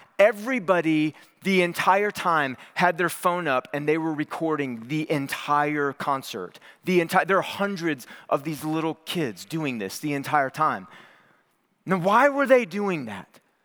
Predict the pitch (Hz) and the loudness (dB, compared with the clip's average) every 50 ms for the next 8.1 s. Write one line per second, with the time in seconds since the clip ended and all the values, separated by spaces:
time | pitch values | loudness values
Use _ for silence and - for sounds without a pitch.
0 | _ _ _ _ _ _ _ _ _ _ _ - 175 185 170 151 170 180 202 214 | _ _ _ _ _ _ _ _ _ _ _ 0 0 0 0 0 -2 -2 -2 -2
1 | 214 202 - - 175 170 - - - - - 202 190 190 196 190 170 160 139 127 | -2 -4 -4 -6 -6 -4 -2 -2 -2 -2 -2 0 0 0 0 0 -2 -2 -4 -4
2 | 123 147 139 - - - - 175 180 214 208 160 175 170 131 104 120 - - 143 | -4 -4 -4 -6 -8 -10 -8 -4 -4 -4 -2 -2 -4 -4 -4 -6 -8 -8 -8 -8
3 | - - - - - - - - _ _ _ _ _ _ _ _ _ _ _ _ | -10 -10 -12 -20 -20 -20 -20 -20 _ _ _ _ _ _ _ _ _ _ _ _
4 | _ _ - 180 190 165 196 208 220 233 233 190 202 196 - - - - - 202 | _ _ 0 0 0 0 0 -2 0 0 0 0 -2 -2 -2 -2 -4 -2 0 2
5 | 196 208 220 226 220 208 - - 196 190 185 190 214 247 - - 208 170 175 180 | 2 4 4 4 2 2 2 2 2 2 2 0 -2 -2 -4 -8 -6 -4 -2 -2
6 | 170 156 151 156 156 156 - - 196 196 - - 202 180 151 - - 160 165 190 | -2 -2 -2 -4 -4 -4 -2 0 0 0 0 2 2 2 2 2 0 -2 -2 -2
7 | 175 190 196 202 208 208 170 170 170 - - - - - 202 202 202 196 190 180 | -2 -2 0 0 0 0 -2 -4 -4 -4 -4 -4 -4 -2 -2 0 0 0 0 0
8 | 156 | 0